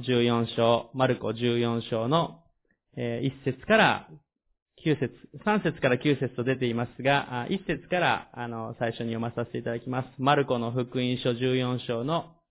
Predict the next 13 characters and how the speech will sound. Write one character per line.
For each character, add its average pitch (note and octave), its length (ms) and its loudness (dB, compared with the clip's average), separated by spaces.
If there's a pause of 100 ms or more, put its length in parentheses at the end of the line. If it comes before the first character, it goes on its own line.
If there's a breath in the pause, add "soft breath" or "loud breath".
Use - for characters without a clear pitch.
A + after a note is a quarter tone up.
(380 soft breath)
一 C3+ 120 -2 (100)
節 A#2+ 240 -2
か F#3+ 120 2
ら C#3+ 240 0 (160)
九 B2+ 160 0
節 - 200 -8
で A2+ 120 -4
す。 - 60 -10 (4000 soft breath)
そ - 80 4
れ F#3+ 80 8
で F#3 80 8
は D3 140 6
お - 0 -